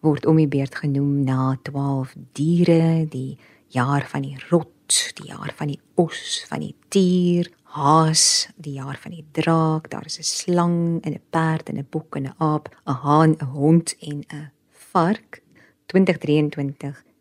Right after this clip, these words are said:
is die jaar van die haas. Volgens die Chinese,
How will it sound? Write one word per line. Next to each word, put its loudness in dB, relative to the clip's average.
is 0
die -2
jaar 0
van -4
die -10
haas. 0
Volgens 2
die 4
Chinese, 2